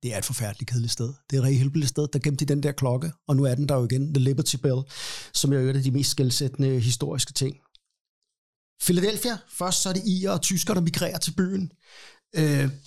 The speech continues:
så kommer den her The Great Migration i slutningen af anno, øh, attenhundredetallet, hvor, øh,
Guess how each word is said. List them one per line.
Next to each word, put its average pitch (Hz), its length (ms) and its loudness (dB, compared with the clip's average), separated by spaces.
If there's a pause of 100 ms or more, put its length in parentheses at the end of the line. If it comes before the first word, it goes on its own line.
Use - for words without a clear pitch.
(800)
så 196 120 2
kommer 180 240 0
den 170 160 2
her 175 120 2
The 139 160 0
Great 156 320 2
Migration 147 880 0 (580)
i 151 60 2
slutningen 160 540 2
af 135 200 0
anno, 170 240 0
øh, 139 180 0
attenhundredetallet, 160 720 0
hvor, 156 280 -2
øh, 147 120 0